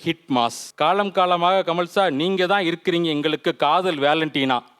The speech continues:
இன்னைக்கு உலக சினிமா தமிழ் சினிமாவை ஒத்து பார்க்குதுன்னா, அதை ஆரம்பிச்சு வச்சது உங்க கிரியேட்டிவிட்டி. தடுக்கி விழுந்து தவிக்கும் போது பார்த்துக்கலாம்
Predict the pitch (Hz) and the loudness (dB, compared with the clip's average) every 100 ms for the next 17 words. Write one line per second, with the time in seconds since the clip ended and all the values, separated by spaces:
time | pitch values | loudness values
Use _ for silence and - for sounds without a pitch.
0 | _ 147 156 160 175 214 214 196 175 180 | _ -6 -2 2 2 2 0 0 0 2
1 | 165 131 151 180 214 208 185 180 165 147 | 0 0 -2 0 0 0 2 2 4 2
2 | 151 214 175 170 165 165 160 175 156 127 | 0 -2 0 0 0 -2 0 0 0 0
3 | 139 139 165 202 190 - 175 165 196 170 | 2 2 2 0 -4 -4 -4 -4 -4 -4
4 | 151 127 160 170 147 139 - 127 117 _ | -4 -2 -2 0 -2 -4 -6 -8 -8 _
5 | - - - _ 131 151 208 - 226 170 | -20 -20 -20 _ 0 0 -2 -4 -2 0
6 | 180 196 156 147 170 180 156 156 160 160 | -2 -2 -2 -2 -2 -4 -2 -2 0 -2
7 | 120 _ 147 170 - 190 160 139 | -4 _ 0 0 0 0 0 -2